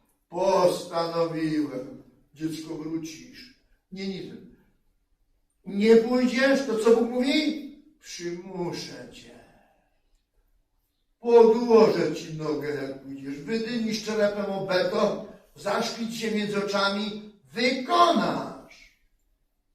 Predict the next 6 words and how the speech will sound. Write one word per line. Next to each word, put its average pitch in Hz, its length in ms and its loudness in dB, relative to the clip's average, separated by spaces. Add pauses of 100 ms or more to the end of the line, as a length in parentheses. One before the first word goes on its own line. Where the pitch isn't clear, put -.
(3500)
Bóg 233 460 0
postanowił, 214 720 0
że - 180 0
Jonasz 226 420 6
gdzie 226 160 4
pójdzie? 214 520 -2